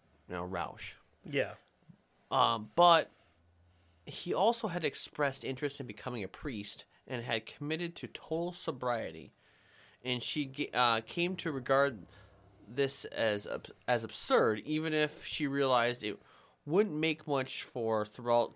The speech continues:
Speaker 1: to seduce any one of them. So she's like, "Eh, well, you know, he, he, he, you know, he wants to be a priest, and, you know, he wants to be a fu-, leader. So he's
Speaker 2: Right.
Speaker 1: not really gonna do anything else with them."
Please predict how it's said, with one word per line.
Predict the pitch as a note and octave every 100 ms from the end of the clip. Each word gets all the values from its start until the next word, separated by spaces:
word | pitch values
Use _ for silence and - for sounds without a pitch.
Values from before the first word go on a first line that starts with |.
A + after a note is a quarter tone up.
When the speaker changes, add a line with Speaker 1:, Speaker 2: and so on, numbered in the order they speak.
| -
Speaker 1:
to | B2 F#2
seduce | - - G#2+ - C#3 B2+
any | G#2+ A#2
one | A2+ A2 G2
of |
them. | E2+ - - _ _ _ -
So | C3+ A#2
she's | A2 - G#2+
like, | G2+
"Eh, | G2
well, | G#2 G2+ F#2 C3
you | G#2+
know, | F2 - _ _ _ _ _ _
he, | - -
he, | A#2+ C#3
he, | D3+
you | D#3 D3
know, | B2 A2 F#2+ - _
he | - D#3
wants | C3+ B2+ -
to | G#2+
be | A2+ A2 G2 - _ _ _ _ _ _ - -
a |
priest, | G#2+ G#2+ B2 G#2 G2+ - G2
and, | F#2+ F#2+ - - - - - -
you | A2
know, |
he | G2 B2
wants | A#2 A2
to | - G#2 G2+ - _
be | A2+
a |
fu-, | G2+ - A#2
leader. | A#2 A#2+ B2 G2 F#2+ G2 _ _ _ _ _ _ -
So | C3+
he's | C#3
Speaker 2:
Right. | B2+
Speaker 1:
not | E3+ D3 C3+
really | C#3+ A#2+
gonna | G#2+ A2 F#2+ G2 _ _ -
do | C3 A#2
anything | F#2+ - G2
else | F#2+ F#2+
with | F2
them." | C#2 D2+ F2